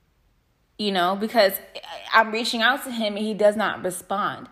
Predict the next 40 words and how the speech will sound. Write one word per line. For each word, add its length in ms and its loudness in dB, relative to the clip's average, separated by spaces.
I 200 6
may 220 2
understand 760 0
why 320 6
he 160 -2
understand, 480 -4
if 220 -4
he 120 -4
does 200 4
not 160 -6
respond. 480 -4
However, 320 6
I 100 6
still 300 2
need 440 -4
that. 180 -2
My, 160 -2
my 340 -2
soul 680 4
still 320 -2
craves 420 -2
for 260 -12
it. 140 -14
So 580 4
with 220 0
that 200 6
being 240 -2
said, 240 2
I 100 4
was 140 2
just 160 -6
like, 180 -6
"You 80 -10
know 160 2
what? 400 0
I'm 100 -2
gonna 200 2
write 220 -2
to 80 -10
him." 280 -10